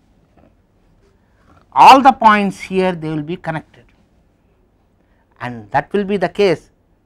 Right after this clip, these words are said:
when you will come to two clusters. From two to one, you are going to have, you take a point from here and probably that may be something like this,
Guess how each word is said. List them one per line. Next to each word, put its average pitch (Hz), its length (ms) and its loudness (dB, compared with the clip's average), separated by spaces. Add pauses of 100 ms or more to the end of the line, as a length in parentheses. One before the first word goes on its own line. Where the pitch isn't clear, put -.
when 151 200 -6
you 151 160 -4
will 147 120 -6
come 170 240 -10
to 160 120 -20 (140)
two 214 100 -10
clusters. - 460 -20 (640)
From 156 260 -4 (100)
two 302 220 2
to 262 100 -2
one, 202 520 4 (1000)
you 175 80 0
are 180 120 6
going 208 300 2
to 208 60 -6
have, 190 280 2
you 170 80 -8
take 196 260 -4
a 190 80 -6
point 185 360 -2
from 165 180 -8
here 160 180 -6
and 147 260 -6
probably 156 360 -2
that 143 180 -12
may 143 160 -10
be - 40 -20 (360)
something 165 300 -10
like 127 240 -14
this, 110 140 -20